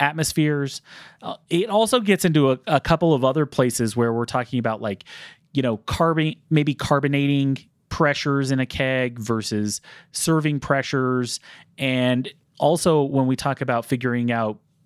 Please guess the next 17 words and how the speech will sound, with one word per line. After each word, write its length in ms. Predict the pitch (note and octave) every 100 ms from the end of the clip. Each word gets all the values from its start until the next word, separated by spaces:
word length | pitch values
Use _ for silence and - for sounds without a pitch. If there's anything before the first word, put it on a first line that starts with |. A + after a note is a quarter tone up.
| _
priming 360 | - G3 F#3 C3
sugar 500 | - G#2+ G#2+ G2+ - _ -
when 300 | A#2 A#2 A2+
you're 140 | G#2+
bottling. 540 | G2 C3 E3 G2+ F2 -
So 360 | - B2+ A#2 - - - _ _
th-, 220 | D#3 D3 _ _
carbonation 520 | - B3+ B3 F#3+ E3+
has 160 | C#3 C3
a 60 |
lot 340 | G2+ G#2+ A#2+ -
to 60 | B2+
do 240 | A2 A2
with 160 | B2 -
packaging 500 | G2+ G#2 B2 D3 D#3
of 120 | D3+
beer, 260 | F2 G2